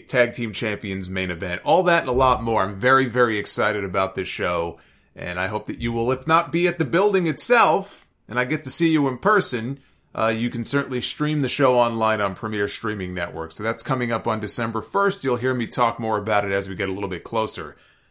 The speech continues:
Uh, but I am very excited about that. W W E held its Crown Jewel show in Riyadh yesterday. A very predictable show that had some good matches, but in a year of great pay-per-views, this was one of their weakest.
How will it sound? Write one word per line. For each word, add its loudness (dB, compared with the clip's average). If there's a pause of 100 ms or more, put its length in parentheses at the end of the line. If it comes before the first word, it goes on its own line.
(140)
Uh, -8
but -6
I 0
am -6
very 0
excited -2
about -10
that. -16 (1000)
W 4
W 4
E 4
held 6
its 0
Crown 2
Jewel 4
show 4
in 0
Riyadh 2
yesterday. -2
A -6
very 4
predictable 2
show 6
that 4
had 2
some 0
good 2
matches, -2
but -2
in -6
a -2
year 6
of -2
great 2
pay-per-views, 0
this -6
was -6
one -2
of -2
their 0
weakest. -4